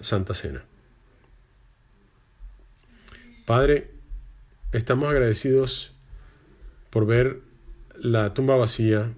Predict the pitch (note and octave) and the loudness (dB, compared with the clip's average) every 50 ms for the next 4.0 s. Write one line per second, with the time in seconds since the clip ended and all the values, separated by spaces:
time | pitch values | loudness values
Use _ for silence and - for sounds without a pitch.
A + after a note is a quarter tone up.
0 | - - - - G2 - B2 A2 G#2+ G#2 G#2+ A#2 A#2+ C3 B2+ - - - - _ | -14 -10 -6 -4 -2 0 0 2 2 2 2 2 0 0 -2 -8 -18 -20 -20 _
1 | _ _ - _ _ _ _ _ _ - - - _ _ _ _ _ _ _ _ | _ _ -20 _ _ _ _ _ _ -20 -20 -20 _ _ _ _ _ _ _ _
2 | _ - - B2 A#2+ A#2 A2 A2 - - - - A#2 A2 A2 G#2 G2+ G#2 G#2+ - | _ -2 2 2 4 4 2 0 -4 -8 -4 0 2 2 2 2 0 -4 -8 -12
3 | - - - - - - _ _ - B2+ B2+ C#3 C#3+ C#3+ D#3 D#3+ D3+ C#3 C#3 C3+ | -18 -20 -20 -20 -20 -20 _ _ -2 2 2 2 2 2 0 0 0 -2 -2 -6